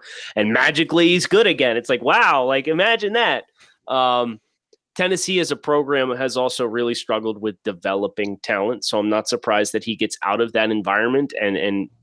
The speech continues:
gets a little life breathed into him. Would you ideally like to, when you consider all of the investment that Kansas City made in the offensive line, would you ideally like to avoid having two rookies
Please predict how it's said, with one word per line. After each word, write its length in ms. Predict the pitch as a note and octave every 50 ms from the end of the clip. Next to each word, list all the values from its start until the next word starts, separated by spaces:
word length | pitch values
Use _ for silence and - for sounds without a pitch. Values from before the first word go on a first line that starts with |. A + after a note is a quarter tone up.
| _ _ -
gets 220 | - B2 A#2+ -
a 60 | A#2
little 200 | B2 B2 A#2+ F#2+
life 320 | C#2 F#2 A2 C3 A#2+ - - -
breathed 360 | B2+ C3 C#3 C#3+ C#3 A#2 B2
into 360 | C3+ C#3 C#3+ C#3+ - D3 D#3
him. 160 | D#3 D3+ D3+ - - - - - - - - - _ _ _ _ _ _ _ _ _ _ _ _ _ _ _ _ _ _ _ _ _ _ -
Would 200 | D#3 F#3+ F#3+ D3
you 340 | F3+ G#3+ G#3+ A3 - - _ _ _ _ _ _ _ _ -
ideally 560 | E3 F#3 E3 C3 D#3 F3+ F#3+ G3 G#3 G3+ F3+
like 440 | D#3+ D3 D3 D3 D#3 E3+ E3+ - -
to, 280 | - F#3+ F#3 F3+ F3+
when 220 | F3 D#3 D#3 C#3+ D3
you 100 | D3+ D#3
consider 760 | - D#3 C#3+ - - - D#3+ D#3 D#3+ D#3+ D#3+ D#3 D3+ - - _ _ _ _ _ _ _ -
all 280 | - D#3 D#3+ D#3+ E3+ E3+
of 120 | D#3+ C3+
the 120 | D3+ D3+ C#3+
investment 600 | C#3 C3+ A#2 C3+ C3 C3+ C3+ - D3+ D3 C#3+ C#3+
that 160 | - C#3 C3+
Kansas 340 | - C#3+ C#3 C3+ C3+ C3 -
City 220 | - D3+ C#3 C#3
made 480 | B2+ A#2 A2+ A2+ A#2+ C#3+ F3+ F#3+ F3+ - _ _ - -
in 100 | - C#3+
the 80 | C3+ C3
offensive 480 | C3 C3 C#3 - D#3+ D3 C3+ C#3+ C3 A2+
line, 220 | B2+ C3 D3+ E3+
would 100 | E3 C#3
you 140 | B2+ C3 B2+
ideally 340 | B2 A#2+ C3+ C3+ C#3 C3 A#2+
like 300 | A#2 A2+ A#2 C3 C3+ -
to 160 | - C#3 B2
avoid 280 | A2 G#2 A2 B2 C#3+ D#3+
having 360 | D3+ C3+ C3 B2+ B2+ B2 B2 B2
two 280 | - - - D3+ D3
rookies 680 | B2+ A#2 B2+ C3+ - - - A2 B2+ C4 - - - -